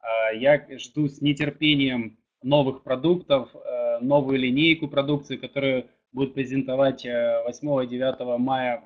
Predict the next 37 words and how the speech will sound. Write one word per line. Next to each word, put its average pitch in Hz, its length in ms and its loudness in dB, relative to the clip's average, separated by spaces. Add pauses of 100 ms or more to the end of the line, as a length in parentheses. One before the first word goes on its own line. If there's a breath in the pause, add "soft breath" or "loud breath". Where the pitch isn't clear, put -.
в 120 320 -2
Германии. 123 500 -4
Поэтому 151 560 0 (1000)
в - 20 -20
двух 139 160 -6
словах, 156 480 2 (320)
э, 120 40 -6
о 120 380 0
себе 143 280 0
рассказал. 143 680 6
Э, - 60 -8
в 120 640 0 (100)
прошлом 156 380 0
я 139 160 6
бармен, 180 500 6
и 139 280 0
сейчас 143 440 0
у 139 40 -4
меня 135 180 0
есть 131 180 -2
небольшой 131 400 -4
свой 131 220 -8
бизнес, 180 480 -6 (380 soft breath)
который, 143 500 0
э, 120 340 2 (800)
мне 143 220 4
приносит 156 480 0
деньги, 185 380 2
но 151 340 4
параллельно 160 560 4
с - 80 -10
этим 143 200 -2
бизнесом 151 400 -2
мы 143 120 2
строим 139 320 2
биз-, 139 280 -4
э, 123 540 -8